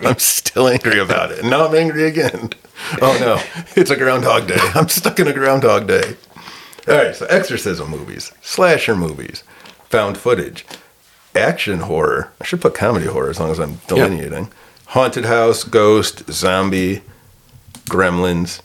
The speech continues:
Speaker 1: House of Devil, Carpenter, Jesus? <laughs> Why did I write? Oh, John Carpenter.
Speaker 2: You think that's a s-, I don't know. You've got, you've mixed in movies that you've heard, and
Speaker 1: This
Speaker 2: not,
Speaker 1: is
Speaker 2: not only seen,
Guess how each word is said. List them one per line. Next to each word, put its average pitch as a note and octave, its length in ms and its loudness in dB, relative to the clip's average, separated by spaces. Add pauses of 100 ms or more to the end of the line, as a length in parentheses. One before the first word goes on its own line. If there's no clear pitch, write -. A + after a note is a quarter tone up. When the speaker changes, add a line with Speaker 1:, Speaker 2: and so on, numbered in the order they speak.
(140)
Speaker 1:
House G#2 260 0
of F#2 120 -8
Devil, F2+ 500 2 (340)
Carpenter, F2 720 0 (460)
Jesus? - 560 -6 (400)
<laughs> - 440 -12
Why C#3 120 2
did C3+ 140 -4
I B2+ 40 -2
write? A2+ 180 0
Oh, G#2+ 140 2
John F2 260 -2
Carpenter. - 420 -10 (240)
Speaker 2:
You G2 60 -4
think F2 160 0
that's E2+ 180 0
a - 40 -10
s-, - 120 -10 (180)
I F#2+ 180 4
don't F2+ 140 2
know. D#2+ 200 -6 (220)
You've F#2 200 0
got, F#2+ 180 0
you've F#2+ 200 -2
mixed F2 240 0
in D#2 220 -2 (680)
movies G#2 480 4
that G2 140 2
you've G2 260 0
heard, G2 400 2 (1000)
and - 120 0
Speaker 1:
This D3 180 2
Speaker 2:
not, F#3 60 4
Speaker 1:
is - 140 -2
Speaker 2:
not A2 180 4
only E3 180 0
seen, F2+ 480 -2